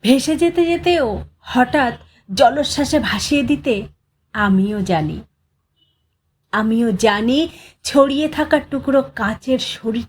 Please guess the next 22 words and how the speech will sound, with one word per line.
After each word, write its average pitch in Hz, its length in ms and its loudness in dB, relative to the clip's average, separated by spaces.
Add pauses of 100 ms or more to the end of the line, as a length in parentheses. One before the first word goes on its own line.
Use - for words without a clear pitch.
থেকে 262 300 -4 (880)
দুফলা 240 580 -2 (320)
এক - 140 -14 (160)
ছুরি 208 320 -6
হতে। 185 320 -8 (1700)
এই 302 200 6
যে 339 120 4 (180)
মানুষ 247 480 0 (500)
দুঃখ 190 440 -4 (120)
দিতে 285 320 -2 (580)
দক্ষ 185 480 -4
ভীষণ, 269 420 -4 (640)
সেও 294 340 0 (120)
জানুক 202 520 -2 (680)
আমি 220 300 -2
এখন 240 340 -6 (420)
হাসতে 196 460 -6
জানি। 180 340 2 (1000)
শ্যাওলা 240 440 2
জমা 247 320 0
পুকুর 247 480 -2
জুড়ে 277 320 2